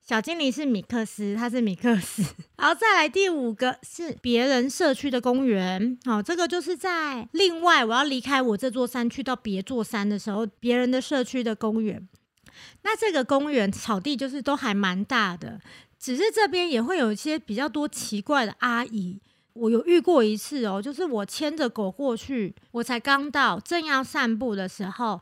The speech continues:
小精灵连第一泡尿都还没尿，那个阿姨就跑来说：“你大便有没有捡？”很凶，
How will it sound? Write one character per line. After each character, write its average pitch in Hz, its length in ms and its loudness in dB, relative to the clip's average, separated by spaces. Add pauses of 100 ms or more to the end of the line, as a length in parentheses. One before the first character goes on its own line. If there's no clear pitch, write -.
小 196 300 -2
精 359 200 -4
灵 247 140 0
连 208 160 0
第 302 260 -4
一 311 60 0
泡 285 240 -2
尿 269 240 -4
都 277 220 -4
还 240 160 -2
没 196 180 -2
尿， 214 260 -4 (640)
那 427 100 -4
个 403 120 2
阿 339 240 6
姨 294 100 2
就 285 120 0
跑 233 180 -2
来 208 140 0
说 254 340 -2 (240)
：“你 254 80 -6
大 453 180 8
便 440 100 6
有 381 60 6
没 311 80 0
有 294 60 0
捡？” 220 400 0 (400)
很 202 340 0
凶， 254 540 0